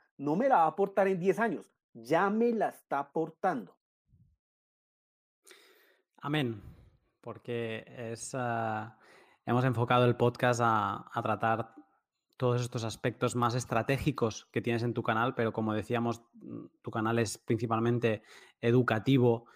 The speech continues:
Speaker 2: eh, sin tratar temas de precio y simplemente comentando los, los conceptos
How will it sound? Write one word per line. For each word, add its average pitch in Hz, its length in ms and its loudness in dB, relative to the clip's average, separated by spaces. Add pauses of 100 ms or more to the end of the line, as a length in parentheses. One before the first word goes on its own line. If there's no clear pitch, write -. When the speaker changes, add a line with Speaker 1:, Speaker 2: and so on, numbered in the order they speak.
(200)
Speaker 2:
eh, 107 540 0
sin 117 360 -2
tratar 110 380 -2
temas 120 240 0
de 113 80 -2
precio 123 340 0
y 113 60 2
simplemente 113 480 0
comentando 117 600 -2
los, 107 320 -6
los 113 180 -6
conceptos 117 720 -4